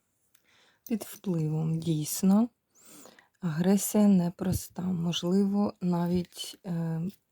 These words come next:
вплив, як магію робили, як мороком наводили, агресивну поведінку. А, тут головна ідея,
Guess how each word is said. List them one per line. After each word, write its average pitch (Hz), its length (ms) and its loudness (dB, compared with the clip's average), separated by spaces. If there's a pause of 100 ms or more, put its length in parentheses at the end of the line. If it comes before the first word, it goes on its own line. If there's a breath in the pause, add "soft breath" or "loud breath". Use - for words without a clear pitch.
вплив, - 720 -2
як 160 500 -8 (560)
магію 165 520 0
робили, 170 460 0
як 160 340 -6
мороком 160 600 -2
наводили, 180 800 0
агресивну 160 800 -4
поведінку. 170 960 -4 (4000 loud breath)
А, 196 320 4 (380 loud breath)
тут - 380 -8
головна 180 880 0
ідея, 208 800 2